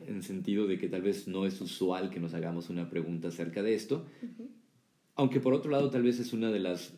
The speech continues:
Speaker 1: realidades más comunes que encontramos en la vida cotidiana. Es hablar de lo perdido.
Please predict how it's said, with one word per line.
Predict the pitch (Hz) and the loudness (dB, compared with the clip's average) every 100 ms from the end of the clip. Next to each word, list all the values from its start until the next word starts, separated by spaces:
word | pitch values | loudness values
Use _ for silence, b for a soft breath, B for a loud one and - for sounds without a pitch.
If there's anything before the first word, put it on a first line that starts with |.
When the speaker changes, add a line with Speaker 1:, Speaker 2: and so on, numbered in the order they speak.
| - | -16
Speaker 1:
realidades | - 101 92 101 107 101 | -6 -2 0 0 0 0
más | 98 98 - | 0 0 0
comunes | 101 95 95 95 | -2 0 0 -2
que | 90 | -4
encontramos | 85 87 82 90 87 90 85 - | -4 -4 -2 -2 -2 -4 -6 -10
en | - 87 | -8 -4
la | |
vida | 85 87 87 82 78 | -2 -2 -2 -4 -6
cotidiana. | - 80 82 80 87 80 - b b b b | -8 -8 -4 -2 -4 -4 -10 b b b b
Es | - - - - _ b b b _ | -6 -6 -8 -16 _ b b b _
hablar | - 104 110 | -4 0 2
de | 113 110 - - - _ _ - | 4 2 0 -10 -20 _ _ -4
lo | 101 98 | 0 0
perdido. | 101 95 104 107 69 | 0 -2 0 0 -2